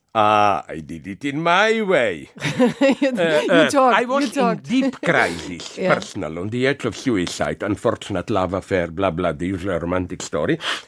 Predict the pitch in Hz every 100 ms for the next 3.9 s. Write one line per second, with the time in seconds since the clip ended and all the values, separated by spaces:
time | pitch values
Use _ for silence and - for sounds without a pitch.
0 | - _ - 156 - - _ _ - 185
1 | 208 190 143 208 240 170 180 180 220 165
2 | 165 - 135 120 - 170 147 120 98 90
3 | 139 214 - - _ _ - 143